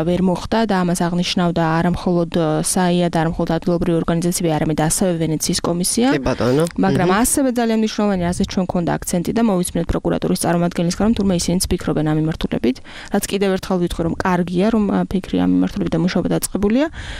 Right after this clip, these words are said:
Speaker 1: ეს არის ინდივიდუალური პროკურორი, რამდენად დაცულია, აი, ამ ცენტრალიზებული სისტემის მხრიდან არასწორი, ა, ზეწოლებისგან და ერთს დავამატებ,
Speaker 2: მჰმ.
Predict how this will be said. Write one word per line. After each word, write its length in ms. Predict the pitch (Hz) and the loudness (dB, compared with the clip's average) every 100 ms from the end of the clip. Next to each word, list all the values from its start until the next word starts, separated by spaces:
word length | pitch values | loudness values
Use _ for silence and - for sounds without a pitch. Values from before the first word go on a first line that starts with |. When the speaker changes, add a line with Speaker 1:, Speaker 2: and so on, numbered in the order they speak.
| - - | -14 -4
Speaker 1:
ეს 200 | 247 247 | -2 2
არის 300 | 226 269 269 | 2 2 4
ინდივიდუალური 840 | 247 254 269 254 240 240 226 196 196 | 4 4 4 2 2 2 2 -2 -6
პროკურორი, 680 | 165 - - 180 196 233 285 - - - | -6 -6 -2 0 0 2 0 -2 -14 -4
რამდენად 760 | 202 220 220 220 233 233 262 277 - | 0 2 4 4 2 2 2 0 -2
დაცულია, 840 | 220 208 - 214 190 185 190 240 277 277 - - - - - | 0 0 0 0 0 2 2 4 2 0 -6 -20 -20 -20 -20
აი, 340 | - 214 196 190 | -4 0 2 2
ამ 100 | 196 | 2
ცენტრალიზებული 680 | - 226 214 220 208 185 175 | 2 0 2 2 2 0 -2
სისტემის 480 | 202 196 190 180 | -2 0 0 0
მხრიდან 320 | - 208 247 226 | -2 0 0 2
არასწორი, 640 | 190 185 - 196 208 247 - - - - | 0 -2 -2 0 2 0 -2 -12 -10 -2
ა, 320 | 180 180 180 | 0 2 2
ზეწოლებისგან 880 | 180 226 - 170 160 156 - 160 - | 2 0 0 -2 -2 -4 -2 -2 0
და 160 | 269 220 | 0 0
ერთს 320 | 196 - - | 0 -2 -2
დავამატებ, 480 | 196 185 196 - 143 | 0 2 0 0 0
Speaker 2:
მჰმ. 240 | 175 190 | 0 -2